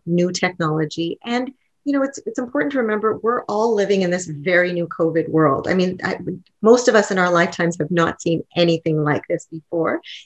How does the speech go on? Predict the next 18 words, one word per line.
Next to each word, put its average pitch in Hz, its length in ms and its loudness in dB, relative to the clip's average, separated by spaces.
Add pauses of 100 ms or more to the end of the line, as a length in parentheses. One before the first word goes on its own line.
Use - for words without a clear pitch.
(120)
There's 196 100 -4
a 196 80 0
lot 185 240 0
of 202 100 -2
information 185 720 -4
coming 170 300 -4
at 165 140 -10
people. 160 500 -6 (240)
There's 190 120 -6
a 190 40 -6
lot 190 200 0
of 180 80 -4
uncertainty. 160 720 -6
So 208 160 -6
I 214 60 -2
can 240 160 -4
understand 240 640 -4
why 165 120 -2